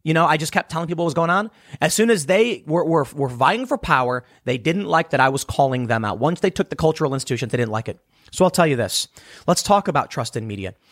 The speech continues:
I need your help. If you want to help support my work and make sure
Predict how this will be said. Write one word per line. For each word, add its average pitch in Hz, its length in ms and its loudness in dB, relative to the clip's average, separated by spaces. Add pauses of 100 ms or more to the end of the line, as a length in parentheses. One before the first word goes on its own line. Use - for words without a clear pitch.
(800)
I 160 80 4
need 185 200 0
your 160 100 2
help. 175 300 -2 (480)
If 160 200 0
you 220 100 4
want 214 200 4
to 175 40 -2
help 170 240 2
support - 640 0
my 131 240 2
work 131 320 0
and 117 140 -4
make 151 200 -2
sure 131 440 -2